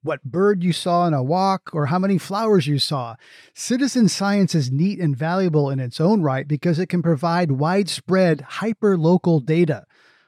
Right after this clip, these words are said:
But typically when people send in their numbers or their photos,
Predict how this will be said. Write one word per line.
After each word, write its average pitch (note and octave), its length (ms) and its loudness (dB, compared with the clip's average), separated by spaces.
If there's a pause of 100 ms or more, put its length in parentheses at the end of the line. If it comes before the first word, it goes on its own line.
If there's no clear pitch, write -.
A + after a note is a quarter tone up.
But F3+ 120 -4
typically D4 460 -2
when E3+ 140 4
people F3+ 280 0
send F#3+ 300 2
in F3 100 4
their D3 140 4
numbers F3+ 500 2
or D3 80 2
their B2 160 -4
photos, F#3+ 540 0